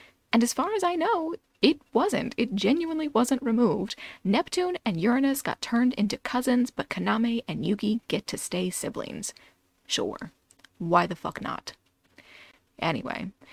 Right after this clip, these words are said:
in the flashback, we find that Rito has arrived at Kaname's parents' house.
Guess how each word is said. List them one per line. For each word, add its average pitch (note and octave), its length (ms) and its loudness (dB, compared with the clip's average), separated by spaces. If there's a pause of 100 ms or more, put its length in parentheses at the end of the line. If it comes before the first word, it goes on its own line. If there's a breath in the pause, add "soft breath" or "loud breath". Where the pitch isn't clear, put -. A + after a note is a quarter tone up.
(260 loud breath)
in E4 220 4
the E4+ 60 0
flashback, F3+ 500 -4
we F#3+ 100 -4
find G3+ 260 -2
that - 140 -4
Rito C#4 280 4
has C#4 180 2
arrived G3 420 0
at G3+ 60 -6
Kaname's F#3 420 -2
parents' - 320 -4
house. - 400 -8